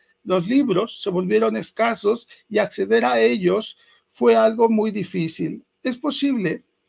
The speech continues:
que esto fuera incluso lo que dio lugar a las universidades, unas instituciones que fijaron unas facultades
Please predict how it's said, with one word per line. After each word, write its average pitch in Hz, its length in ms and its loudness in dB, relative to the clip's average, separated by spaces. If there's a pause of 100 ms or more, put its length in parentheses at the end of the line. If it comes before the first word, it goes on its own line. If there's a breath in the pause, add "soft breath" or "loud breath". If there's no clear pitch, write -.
(120)
que 208 100 0
esto 220 220 0
fuera 247 400 0
incluso 214 560 -4
lo 214 180 -4
que 190 120 -6
dio 226 160 0
lugar 220 320 0
a 240 60 -2
las - 200 -6
universidades, 92 960 -2 (420 soft breath)
unas 277 360 0
instituciones 247 960 -2 (1500)
que 180 140 -2
fijaron 220 680 -2 (200)
unas 277 340 2
facultades 226 880 -2